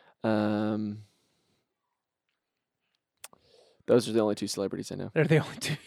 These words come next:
Speaker 2: <laughs> the only two celebrities you know, huh?
Speaker 1: Uh, Wayne Brady. Um,
Speaker 2: He would be fun to get on the show.
Speaker 1: <laughs>
Speaker 2: I mean, I don't know what
Speaker 1: Um,
Speaker 2: we'd talk about other than,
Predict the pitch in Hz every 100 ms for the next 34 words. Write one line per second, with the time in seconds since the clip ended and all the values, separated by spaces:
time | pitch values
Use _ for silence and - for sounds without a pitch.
0 | - - 226 - - 180 160 151 160 -
1 | 143 143 147 143 143 143 135 123 127 156
2 | _ _ _ _ _ _ - - - 117
3 | 147 139 131 113 107 110 - _ _ _
4 | _ - 113 113 107 104 107 104 131 240
5 | 208 156 - 139 131 135 127 123 131 127
6 | 160 _ _ _ _ _ - 110 - _
7 | _ - - _ _ _ _ _ _ _
8 | _ _ _ _ - 135 127 131 127 127
9 | 123 123 107 98 107 147 143 131 127 123
10 | 127 123 123 123 127